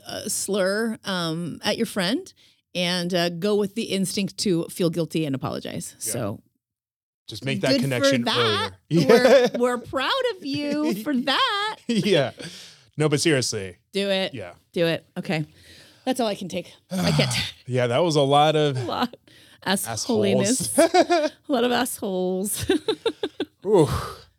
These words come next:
Speaker 1: Wow.
Speaker 2: But on that note, thank you for joining us. Make sure you keep writing in. We have so much more, but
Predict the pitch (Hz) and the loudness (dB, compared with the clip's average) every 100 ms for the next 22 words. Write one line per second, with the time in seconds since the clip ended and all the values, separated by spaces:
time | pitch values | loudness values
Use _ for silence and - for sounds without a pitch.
0 | _ 151 156 139 143 - 139 147 185 196 | _ -8 -8 -8 -14 -2 2 4 4 2
1 | 190 139 139 151 - - 175 180 202 - | 2 2 4 2 0 -2 -2 0 -2 -2
2 | 180 180 180 175 175 170 160 190 175 - | 0 2 2 0 0 0 0 -2 -4 -4
3 | 190 190 180 165 165 147 180 190 190 185 | -2 0 2 2 0 0 -2 -2 0 2
4 | 175 156 131 117 _ - - 226 233 208 | 4 2 -2 -10 _ -8 -2 0 2 4
5 | 170 - 135 110 104 110 107 - 127 123 | 2 0 0 0 0 -2 -4 -4 0 2